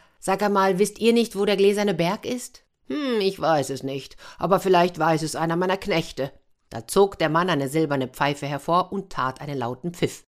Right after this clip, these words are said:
Da kamen Bären, Wölfe und nach und nach viele, viele, viele andere Tiere, aber keines von ihnen vermochte ihm Auskunft zu geben.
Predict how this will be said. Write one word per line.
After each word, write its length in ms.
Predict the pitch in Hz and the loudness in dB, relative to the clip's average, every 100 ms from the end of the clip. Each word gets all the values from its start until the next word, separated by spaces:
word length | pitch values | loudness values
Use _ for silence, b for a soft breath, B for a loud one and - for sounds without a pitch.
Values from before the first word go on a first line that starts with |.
| _ - | _ -12
Da 80 | |
kamen 360 | - 127 135 131 | -4 -2 -2 -2
Bären, 640 | 127 180 151 127 - 120 | 0 0 -2 -6 -12 -4
Wölfe 460 | 156 208 185 139 - | 4 6 6 2 -2
und 120 | 131 | -4
nach 280 | 160 185 156 | 0 0 0
und 100 | 156 | 0
nach 220 | 180 165 | 2 2
viele, 360 | - 277 262 202 | 0 0 0 -2
viele, 260 | 247 214 | -2 -2
viele 280 | 202 254 208 | -2 -2 -2
andere 300 | 196 196 160 | -4 -2 -4
Tiere, 380 | - 262 202 143 b b b - | -6 -6 -4 -4 b b b -2
aber 160 | 214 220 | 0 2
keines 340 | 220 190 160 | 4 4 2
von 140 | 160 | 0
ihnen 240 | 143 165 170 | 0 0 0
vermochte 420 | 185 175 151 - | 0 0 0 -2
ihm 100 | 160 | 2
Auskunft 520 | 202 269 220 170 - | 2 2 -2 -4 -6
zu 80 | 156 | -8
geben. 320 | 147 143 143 | -2 -2 -4